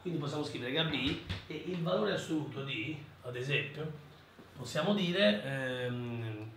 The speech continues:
i-, ascissa di A meno ascissa di B. Meno uno, meno meno uno è un meno uno più uno, zero. Radice di uno meno K quadro meno otto K, meno meno, quindi viene un due volte.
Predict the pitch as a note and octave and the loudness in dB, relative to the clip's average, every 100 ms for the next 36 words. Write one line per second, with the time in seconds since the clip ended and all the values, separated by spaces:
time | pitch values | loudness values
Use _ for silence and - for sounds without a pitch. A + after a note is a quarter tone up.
0 | - D3+ D3 D3 - F3+ G#3 A3 D3 A2+ | -10 -4 -2 -2 0 4 4 4 4 0
1 | - - - D#3+ D3 C3+ C3 - - A#2+ | -8 -16 -8 0 4 4 4 2 -2 -2
2 | A#2+ A2+ - - D#3 F#3 F#3+ C#3+ - - | -4 -6 -8 -4 2 6 6 4 0 -4
3 | C3+ E3 F3 F#3 A#3 F3 C#3 C#3+ D#3+ C#3+ | 2 4 6 8 10 10 8 6 4 4
4 | D3+ F#3 D3+ A2 B2+ - A#2+ B2+ - - | 4 4 4 2 0 0 0 -6 -8 -18
5 | - - D3 E3 F#3+ D3+ - A#2 D3 D#3 | -12 0 4 4 4 2 0 0 0 -2
6 | - - - - - - F3+ F3+ D3 C3+ | -4 -12 -18 -20 -20 -12 -4 2 2 2
7 | - C#3 D3 D3 D#3+ C3 C3+ E3 - E3+ | 0 0 2 6 6 6 2 0 4 6
8 | - - - D#3+ F#3 E3+ C#3+ D3+ D#3 C#3+ | 6 2 2 4 4 4 4 2 2 4
9 | C#3+ D3 D#3+ D#3 F#3 E3+ A2 G#2 D#3+ G3 | 4 4 2 6 8 8 4 2 2 0